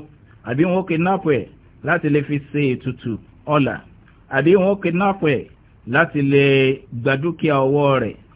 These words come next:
àti oníranran àwọn àwà àbàjẹ́ èyí tí ń lọ nínú àwùjọ wa. Bákan náà,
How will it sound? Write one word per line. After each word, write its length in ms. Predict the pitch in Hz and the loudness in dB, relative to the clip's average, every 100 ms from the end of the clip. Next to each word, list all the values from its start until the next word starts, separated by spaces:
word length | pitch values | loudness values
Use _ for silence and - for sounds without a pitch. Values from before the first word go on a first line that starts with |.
| - | -10
àti 240 | - 151 170 | -4 -2 0
oníranran 680 | 170 185 185 147 143 139 143 151 - | 2 2 2 0 0 0 -2 -4 -6
àwọn 220 | 135 139 | -4 -2
àwà 180 | 131 120 | -2 -2
àbàjẹ́ 420 | 117 113 101 113 123 139 | -2 -4 -4 -4 -6 -8
èyí 160 | 117 110 | -10 -8
tí 140 | 135 | -6
ń 80 | 131 | -4
lọ 100 | 123 | -2
nínú 300 | 131 135 131 120 113 113 | -2 -4 -4 -4 -6 -8
àwùjọ 380 | 113 107 101 113 110 | -8 -6 -6 -6 -4
wa. 140 | 104 95 - - - - - _ - - - _ - - - - _ _ _ - _ - | -6 -10 -18 -20 -20 -20 -20 _ -20 -20 -20 _ -20 -20 -20 -20 _ _ _ -20 _ 2
Bákan 300 | 175 - 208 | 2 4 4
náà, 180 | 220 | 4